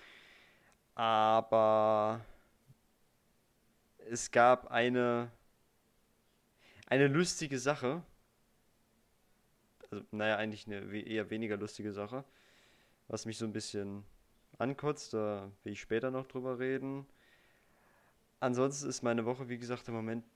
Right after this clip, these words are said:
ultra stressig auf der Arbeit. Wir haben, also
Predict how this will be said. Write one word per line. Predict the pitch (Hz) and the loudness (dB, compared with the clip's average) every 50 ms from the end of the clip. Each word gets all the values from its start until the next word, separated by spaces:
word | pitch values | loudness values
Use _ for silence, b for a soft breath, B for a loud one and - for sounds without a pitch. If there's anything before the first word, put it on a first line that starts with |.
| - - - | -18 -6 -2
ultra | 139 139 147 147 - 147 151 147 | 0 0 0 0 -2 -6 -8 -8
stressig | - - - 113 113 - - 147 170 180 - - b b b b b - | -8 -6 -4 -4 -4 -4 -4 -8 -8 -8 -12 -14 b b b b b -14
auf | - 120 - | -12 -12 -8
der | - 117 107 | -6 -2 0
Arbeit. | 110 117 127 147 143 117 | 2 2 2 0 -2 -4
Wir | 117 | -6
haben, | 117 113 113 110 - - _ _ _ _ _ _ _ _ _ _ _ _ _ | -6 -6 -6 -6 -10 -14 _ _ _ _ _ _ _ _ _ _ _ _ _
also | - 127 120 | -2 -2 -2